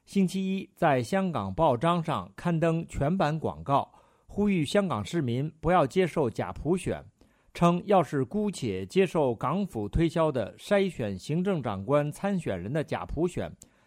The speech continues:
就等同出卖香港的下一代。由香港学者发起的和平占中运动近日表示，如果全国人大常委会在今年八月底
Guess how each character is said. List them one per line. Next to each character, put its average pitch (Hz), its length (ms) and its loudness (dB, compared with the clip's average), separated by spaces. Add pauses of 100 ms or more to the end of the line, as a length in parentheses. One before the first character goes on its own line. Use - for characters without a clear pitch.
(100)
就 190 200 6
等 104 280 0
同 127 400 -4
出 - 160 -2
卖 147 240 0
香 180 300 -2
港 101 180 -8
的 90 120 -10
下 170 220 0
一 92 120 -10
代。 95 240 -6 (1040)
由 151 280 6
香 208 220 2
港 143 180 2
学 139 180 2
者 143 160 0
发 165 200 2
起 127 160 -4
的 110 280 -2
和 175 200 2
平 147 240 0
占 156 220 2
中 175 180 2
运 156 180 2
动 110 280 0
近 180 180 4
日 123 140 0
表 87 220 -4
示， 117 340 -4 (560)
如 180 160 4
果 151 180 8
全 165 240 4
国 185 140 8
人 160 140 4
大 160 140 6
常 143 200 -2
委 113 160 -2
会 127 380 0
在 147 240 4
今 196 180 -2
年 170 180 4
八 185 180 2
月 160 180 4
底 85 280 -8